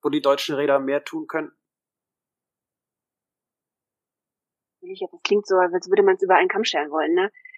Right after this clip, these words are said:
Speaker 2: Ich glaube, es gibt solche und solche. Also da würde ich jetzt nicht, äh, alle in einen Topf stecken wollen, ne? Also wir ke-, ich, wir arbeiten gut mit einigen zusammen,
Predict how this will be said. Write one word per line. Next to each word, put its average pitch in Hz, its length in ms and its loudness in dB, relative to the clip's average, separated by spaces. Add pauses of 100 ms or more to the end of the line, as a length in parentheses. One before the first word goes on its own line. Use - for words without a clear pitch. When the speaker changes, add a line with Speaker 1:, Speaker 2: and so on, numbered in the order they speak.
(140)
Speaker 2:
Ich - 60 -8
glaube, 214 200 10
es 214 100 0
gibt - 160 -2
solche 233 320 4
und 202 100 -18
solche. 175 360 -20 (320)
Also 202 160 -6
da 226 140 -2
würde 240 140 -4
ich 240 120 -16
jetzt 233 220 -16
nicht, 233 200 -14
äh, 214 160 2
alle 214 160 -2
in 220 60 -8
einen 202 220 -10
Topf 208 180 -20
stecken - 360 -14
wollen, 151 280 -12
ne? 196 180 0
Also 208 200 6
wir 208 140 8
ke-, 226 260 4
ich, - 120 -12 (140)
wir 214 140 4
arbeiten 226 360 0
gut 262 200 -20
mit 233 140 -18
einigen 240 380 -10
zusammen, 247 480 -10